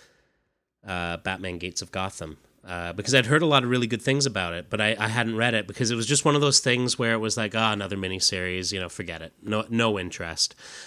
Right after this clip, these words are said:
And, um, and at the comic store they were saying, "Yeah, it's, it's really good,"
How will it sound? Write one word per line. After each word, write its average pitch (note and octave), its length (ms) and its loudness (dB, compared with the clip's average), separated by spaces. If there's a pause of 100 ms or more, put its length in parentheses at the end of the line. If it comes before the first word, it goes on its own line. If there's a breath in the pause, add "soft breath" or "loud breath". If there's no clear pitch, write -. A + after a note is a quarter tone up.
(120 loud breath)
And, F#2 500 -4
um, F#2 400 -2
and G#2 200 -4
at - 100 -10
the G#2 120 -10
comic A2 280 -2
store G2 180 -2
they F#2 80 -4
were F#2 100 -6
saying, G2 360 0
"Yeah, F2+ 140 -6
it's, F2+ 340 0
it's - 280 -8
really F#2 300 -6
good," D#2 380 -12